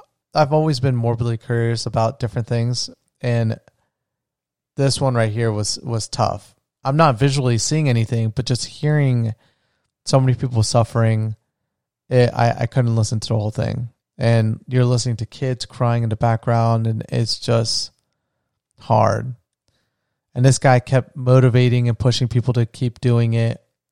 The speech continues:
as they were dying. And essentially, it was just disgusting.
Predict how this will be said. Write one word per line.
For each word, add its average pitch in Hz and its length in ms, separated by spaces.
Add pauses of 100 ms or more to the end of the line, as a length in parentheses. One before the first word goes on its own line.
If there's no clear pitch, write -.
(120)
as 117 400
they 117 140
were 110 140
dying. 113 600 (640)
And 120 80
essentially, 117 840 (500)
it 139 60
was 123 120
just - 200
disgusting. 120 640